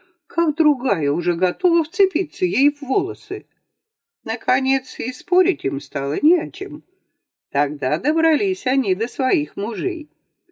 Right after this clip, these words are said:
А мужья у них были как раз им под пару, хоть веревки из них вей.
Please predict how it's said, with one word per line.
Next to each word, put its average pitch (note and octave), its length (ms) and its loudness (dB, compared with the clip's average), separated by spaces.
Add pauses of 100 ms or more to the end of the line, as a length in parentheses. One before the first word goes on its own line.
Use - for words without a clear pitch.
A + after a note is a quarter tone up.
(320)
А D#3+ 200 2
мужья E3+ 420 0
у D4 60 0
них C#3+ 260 -2
были C#3+ 300 -2
как F4+ 360 -2
раз D#3 300 -4
им D3 140 -2
под C#3+ 260 -4
пару, C#3 420 -2 (220)
хоть F#4+ 300 0
веревки D4 420 2
из D3 240 0
них D3+ 260 0
вей. C#3+ 380 -4